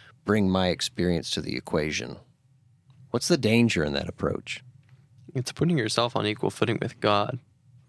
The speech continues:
Speaker 2: You're saying, "My experience is just as, just as important as scripture," instead of saying, "Scripture should determine my actions."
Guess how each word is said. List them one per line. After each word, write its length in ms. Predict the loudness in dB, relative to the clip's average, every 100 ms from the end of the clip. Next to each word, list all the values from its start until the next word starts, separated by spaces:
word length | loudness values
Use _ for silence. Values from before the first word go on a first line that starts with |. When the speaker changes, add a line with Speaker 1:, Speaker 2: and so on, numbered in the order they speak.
| _ -4
Speaker 2:
You're 100 | -2
saying, 440 | 0 0 0 -4 -10 _ _
"My 160 | 2 2
experience 520 | 0 -2 -2 -2 -4
is 140 | -6
just 340 | 0 0 0 0
as, 360 | 0 0 -6 -10 -20 -20 -20 _ _ _ 0
just 320 | 0 2 -2
as 160 | -2
important 440 | -4 0 0 0 -2
as 200 | -4 -4
scripture," 640 | -6 -10 -2 -2 -2 -4 -4
instead 420 | -4 -6 -2 -2
of 100 | -2
saying, 420 | -2 -2 -2 -6 -10 -20 -20 -20 -10
"Scripture 500 | -6 0 0 2 0
should 220 | 0 -4
determine 640 | -6 -2 0 0 -2 -4 -10 _ _ _
my 160 | -2 -2 -2
actions." 460 | -6 -8 -8 -10